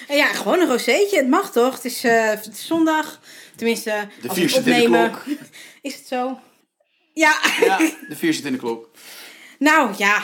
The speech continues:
Speaker 1: hè. Ik, ik heb het verdiend.
Speaker 2: Ja, nou, ik, eh, een, eh, cola vanille, zero sugar. Want ja, hè, ik, eh, normale cola is natuurlijk dikke mensen cola. Daar doe ik niet aan.
Speaker 1: Nee.
Speaker 2: Ik moet wel een beetje aan het gewicht denken.
Speaker 1: Ja, ja, dat zien we.
Speaker 2: <laughs>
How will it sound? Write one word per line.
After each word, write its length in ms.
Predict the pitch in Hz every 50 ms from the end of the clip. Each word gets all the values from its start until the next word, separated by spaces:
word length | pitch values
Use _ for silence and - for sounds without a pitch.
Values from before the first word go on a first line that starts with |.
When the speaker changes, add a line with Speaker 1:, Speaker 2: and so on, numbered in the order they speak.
| - - -
Speaker 1:
hè. 200 | - 165 185 262 294 - - _ _
Ik, 160 | - - -
ik 160 | 233 226 220
heb 120 | 277 254 208
het 100 | 196 -
verdiend. 520 | - 196 190 180 247 302 - - - - _ _ _ -
Speaker 2:
Ja, 240 | - 180 147 123 - 131
nou, 160 | 139 139 165
ik, 160 | 165 165 -
eh, 240 | 156 135 127 127 123
een, 160 | 135 131 131
eh, 260 | 127 123 123 120 120 110 - - _ _ _ _
cola 360 | - 151 147 139 131 127 127 -
vanille, 600 | - - - 131 127 143 156 165 180 202 214 208 -
zero 320 | 131 - 156 170 156 147
sugar. 400 | - - - 165 175 180 202 214
Want 220 | 180 147 135 131 -
ja, 280 | 107 104 107 107 110 95
hè, 160 | 98 104 113
ik, 220 | 123 123 113 - 107
eh, 100 | 107 104 98 101 101 107 - _ _ _ _ _ -
normale 400 | - 123 123 127 139 147 139 127
cola 240 | - 123 117 110 110
is 120 | 107 -
natuurlijk 280 | 123 - 123 110 101 -
dikke 180 | 117 - -
mensen 320 | 110 113 123 131 127 135 -
cola. 320 | 113 101 95 92 92 92
Daar 120 | 98 110
doe 120 | 101 117 123
ik 60 | 127
niet 120 | 135 131
aan. 280 | 135 143 170 269 320 - - - - - - -
Speaker 1:
Nee. 120 | - 208
Speaker 2:
Ik 40 | 233
moet 60 | 262
wel 80 | 247 202
een 60 | - -
beetje 200 | 139 147 139 160
aan 60 | 156
het 100 | 147 -
gewicht 280 | - 147 160 156 - -
denken. 480 | 113 104 104 101 - 101 101 104 104 _ _ _ _
Speaker 1:
Ja, 360 | - 180 180 190 190 196 196 185
ja, 240 | 185 180 185 185 185
dat 180 | 180 226 -
zien 180 | - 208 202 180
we. 160 | 156 156 165 185 - _
Speaker 2:
<laughs> 120 | - 151